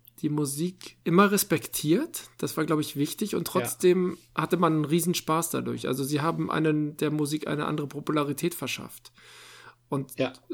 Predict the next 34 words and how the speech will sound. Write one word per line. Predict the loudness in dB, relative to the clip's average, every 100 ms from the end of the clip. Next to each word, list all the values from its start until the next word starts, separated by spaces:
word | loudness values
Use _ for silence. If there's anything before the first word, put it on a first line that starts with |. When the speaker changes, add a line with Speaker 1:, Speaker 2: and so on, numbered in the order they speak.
| -14 -14 -2
Speaker 1:
insgesamt | -2 2 2 2 2 2
war | 2
natürlich | 0 -2 -4 -4
ihr | -2 0 0 -2 -4 -8 -10 -14 -20 -20 _
ganzes | -8 -8 -6 -6
Auftreten | -6 -6 -6 -2 -2 -2 -4 -4
von | -4 -4
Absurdität | -2 -4 -2 -2 -2 -2 -2
geprägt, | -2 -6 -6 -6 -2
die | -2 -2
ganz | -4 -6
wunderbar | -4 -2 -2 -4 -6 -6
war. | -10 -12 _ _ _ _ -20 _ -20 -20 -20 _
Ja, | 0 0
das | 0 -2
hat | -2 -2
viel | -2
Spaß | -4 -4 -6 -2
Speaker 2:
Ja. | -2
Speaker 1:
gemacht. | -2 -8 -20 -20 _ _ _ _ _ _ _ -20 -20 _ _ _ _ -20 -20 -20 -8 0
Aber | 6 6 4 0
durch | 0 4
Speaker 2:
Das | 6
Speaker 1:
dich | 6
Speaker 2:
kann | 6
Speaker 1:
muss | 4
Speaker 2:
ich |
mir | 2
Speaker 1:
ich |
Speaker 2:
vorstellen. | 2 2 2 -2
Ich | -4
hatte | -6 -4
in | -6 -8
den | -8 -10